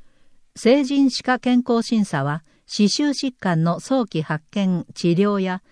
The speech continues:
口腔の健康保持、改善のために、眼科検診は緑内障と加齢黄斑変性の早期発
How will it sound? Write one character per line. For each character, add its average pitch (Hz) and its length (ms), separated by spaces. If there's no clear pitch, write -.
口 254 180
腔 262 240
の 233 160
健 233 300
康 226 180
保 226 220
持、 147 240
改 180 240
善 208 240
の 196 120
た 185 120
め 175 160
に、 127 160
眼 262 200
科 285 140
検 285 260
診 160 200
は 160 220
緑 170 340
内 262 220
障 208 300
と 190 280
加 180 160
齢 262 260
黄 226 200
斑 240 260
変 226 180
性 147 240
の 156 300
早 269 300
期 151 180
発 147 240